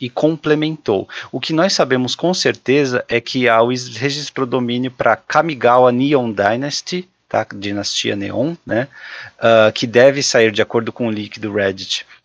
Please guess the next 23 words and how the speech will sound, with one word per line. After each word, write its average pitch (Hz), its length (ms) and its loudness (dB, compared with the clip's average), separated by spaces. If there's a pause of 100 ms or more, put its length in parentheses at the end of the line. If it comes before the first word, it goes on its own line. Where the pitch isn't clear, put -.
ah, 110 220 6
no, 107 800 -4
no 110 160 -8
ve-, 113 300 -2
no 113 200 0
ano 123 120 0
que 117 120 -6
vem, 104 240 -2
no, 131 160 -2
no 110 140 -4
verão 113 320 2
de 120 100 -4
dois 107 160 0
mil 98 140 -6
e - 20 -12
vinte 95 200 -6
e - 40 -12
dois, 127 320 -2
da, 101 220 -4
daqui - 320 -12
do 95 80 -8
nosso 98 260 -8
hemisfério. 127 560 0